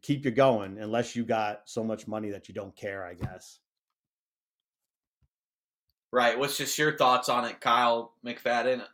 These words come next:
Speaker 2: I think in this case, maybe, you know, he's an up-and-comer just starting, that you just don't go on the national tour and maybe just race regionally, get more comfortable behind the seat before you make that jump. We've seen it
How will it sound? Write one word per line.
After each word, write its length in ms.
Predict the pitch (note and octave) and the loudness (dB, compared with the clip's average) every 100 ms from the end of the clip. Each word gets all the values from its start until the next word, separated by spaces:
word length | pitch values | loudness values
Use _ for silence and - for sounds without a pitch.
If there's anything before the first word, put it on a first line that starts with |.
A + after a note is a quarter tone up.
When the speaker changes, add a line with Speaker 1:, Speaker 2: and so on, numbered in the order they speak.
| _ | _
Speaker 2:
I 80 | C3 | -2
think 260 | C#3 B2+ | -2 -4
in 100 | B2 | -4
this 280 | B2+ D3 - | -4 -2 -2
case, 640 | - C3 B2 B2 - - _ _ _ _ _ _ _ _ _ | -2 -2 -2 -2 -4 -6 _ _ _ _ _ _ _ _ _
maybe, 680 | - C#3 F3 F3 E3+ E3+ D#3+ _ | 2 4 4 2 -2 -4 -8 _
you 120 | D3 | -6
know, 160 | D#3 D#3 | 0 2
he's 180 | D3+ | 2
an 80 | D3+ | 0
up-and-comer 560 | D3+ E3 D#3 D3+ D3+ D3+ | -2 -2 -4 0 2 2
just 280 | D#3+ D#3 - | 0 -2 0
starting, 420 | D3+ D3 D3+ D3 | 6 6 6 0
that 120 | C3+ | -2
you 180 | A#2+ A#2 | -4 -6
just 340 | - C#3 - | -6 -6 -2
don't 400 | C3 C3+ - - | 0 0 -2 -12
go 420 | - B2+ C#3 A#2+ - _ _ _ _ - | 2 6 6 4 -4 _ _ _ _ -2
on 180 | C#3 C3 | -2 -2
the 80 | |
national 480 | A2+ B2 D3 - D#3+ | -4 -4 -4 -4 -6
tour 320 | D#3+ E3 E3 | 2 6 8
and 100 | D3+ | 6
maybe 240 | C3 C3+ C3+ | 0 -2 -4
just 260 | B2+ - | -4 -6
race 260 | B2 A#2 - | -8 -8 -8
regionally, 760 | B2+ D#3 D3+ D3 D3+ D3 C3+ - _ _ _ _ _ | -4 -4 -4 -4 -4 -4 -6 -12 _ _ _ _ _
get 180 | - C3 | -6 -4
more 160 | B2+ A#2+ | -2 -4
comfortable 460 | - C#3 C#3 B2+ | -4 -4 -4 -6
behind 260 | A#2+ A#2+ B2+ | -2 -2 -2
the 80 | A2 | -4
seat 240 | - C#3+ | -6 -6
before 280 | A#2 - C#3 | -6 -4 -2
you 80 | C3 | -2
make 200 | C3 C3 | -4 -4
that 200 | C3 A#2 | -4 -4
jump. 360 | C3 C#3 C#3+ - _ _ _ - | -2 -2 -2 -12 _ _ _ -8
We've 100 | C3+ | -2
seen 160 | F#3+ | 2
it 180 | E3+ D#3+ | 2 0